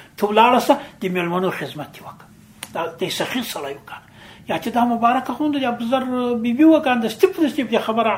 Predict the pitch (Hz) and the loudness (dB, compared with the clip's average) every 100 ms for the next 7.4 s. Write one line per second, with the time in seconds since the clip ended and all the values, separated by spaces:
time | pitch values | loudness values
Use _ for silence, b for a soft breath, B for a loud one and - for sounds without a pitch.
0 | - 226 196 233 214 196 - 208 196 B | -4 -4 0 2 2 0 -2 -6 -6 B
1 | - 190 190 214 214 208 240 220 285 311 | -6 -2 2 2 2 2 2 2 2 2
2 | - 220 202 196 196 185 214 202 202 185 | 0 -4 -4 -4 -2 -2 -4 -4 -6 -8
3 | 208 240 262 180 165 208 - 240 - 330 | -4 -2 -2 -6 -10 -12 -4 0 4 4
4 | 339 330 370 440 403 - 403 403 - 285 | 8 8 8 6 2 2 0 0 2 2
5 | 220 170 143 - 226 302 285 285 320 285 | 2 -2 -6 -6 -4 -2 -2 -2 -2 0
6 | 262 254 254 - 202 202 202 143 127 B | -2 0 -4 -4 -8 -8 -8 -10 -12 B
7 | B B - 226 | B B -2 4